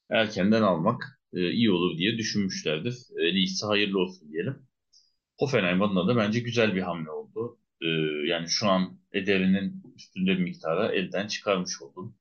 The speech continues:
Her ne kadar genç olsa da. Ee, artık futbol çok endüstriyel, çok fazla paraya bakıyor maalesef. O yüzden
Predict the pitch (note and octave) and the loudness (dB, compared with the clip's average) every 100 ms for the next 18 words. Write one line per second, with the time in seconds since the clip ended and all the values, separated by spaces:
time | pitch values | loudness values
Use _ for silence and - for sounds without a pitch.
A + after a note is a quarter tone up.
0 | - E2+ E2 D#2+ E2 D#2+ E2+ E2+ D#2 D2 | -10 -8 -6 -6 -6 -4 -4 -4 -8 -12
1 | - - A#2 C3 - _ _ _ _ _ | -10 -4 -4 -4 -10 _ _ _ _ _
2 | _ _ _ _ _ - G2 F#2 F2+ F2 | _ _ _ _ _ -6 0 2 2 2
3 | G2+ G#2+ - - - B2 A#2+ - A#2+ - | 2 0 -4 -10 -2 2 2 2 0 -2
4 | - - G#2 G#2+ G#2 - F#2+ F#2 G2+ G#2+ | -12 -4 -2 0 -2 -2 0 2 2 -2
5 | B2+ G2 - F#2+ F#2+ F#2 G2 F#2 F2+ F2 | -8 -8 -2 0 0 -2 0 2 0 -2
6 | - F2+ E2+ F2 E2 E2 - - F#2+ F#2 | -2 -2 0 -2 -2 -6 -10 -6 -4 -2
7 | D#2+ G#2 G#2+ | 0 -2 -2